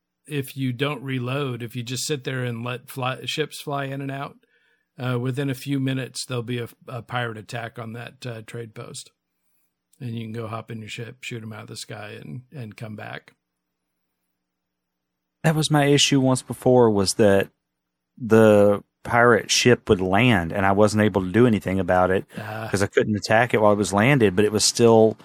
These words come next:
Speaker 2: technically aggroed 'cause
Speaker 1: Right.
Speaker 2: other ships were shooting at it,
Speaker 1: Yeah.
Speaker 2: <laughs> but you couldn't do anything,
Speaker 1: <laughs>
Speaker 2: and it would not take off again afterward.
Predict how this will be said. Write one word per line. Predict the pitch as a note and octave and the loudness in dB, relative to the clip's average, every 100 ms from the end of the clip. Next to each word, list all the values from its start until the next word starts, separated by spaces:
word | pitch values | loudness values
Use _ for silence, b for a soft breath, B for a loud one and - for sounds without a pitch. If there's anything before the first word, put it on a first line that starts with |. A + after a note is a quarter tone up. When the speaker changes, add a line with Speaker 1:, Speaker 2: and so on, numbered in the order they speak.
| B B B _ | B B B _
Speaker 2:
technically | - A#2 - B2+ A2+ A#2+ | -2 0 0 -2 0 2
aggroed | G#2 F#2+ A2 A#2+ B2+ C#3 C#3+ - - | 2 2 2 6 8 8 4 -2 -2
'cause | A2 A2 | -2 2
Speaker 1:
Right. | |
Speaker 2:
other | A#2 A2+ | 4 4
ships | A#2+ - C3+ - | 4 2 0 0
were | A#2 | 0
shooting | G#2+ - G#2+ A#2 B2 | 0 2 2 2 0
at | C#3 D#3+ | 2 2
it, | F3 - - | -2 -6 -14
Speaker 1:
Yeah. | - | -12
Speaker 2:
<laughs> | - - - - - | -10 -14 -18 -18 2
but | D3 - | 2 2
you | C3 | -2
couldn't | - B3+ - | 0 0 2
do | D3 G#3+ | 2 4
anything, | A3 G2+ G2+ G2 - - | 0 0 -2 -2 -6 -10
Speaker 1:
<laughs> | F#3 | 0
Speaker 2:
and | C3 | 6
it | C#3 | 8
would | C#3 C#3 | 8 6
not | C#3 C#3 D3+ D3 | 4 4 4 4
take | - C#3+ C3+ | 2 0 2
off | D3+ F#3+ - | 2 0 0
again | A2 G#2+ | 2 2
afterward. | G#2 D3 E3+ B2 G2 F#2+ | 4 2 0 -2 -2 -4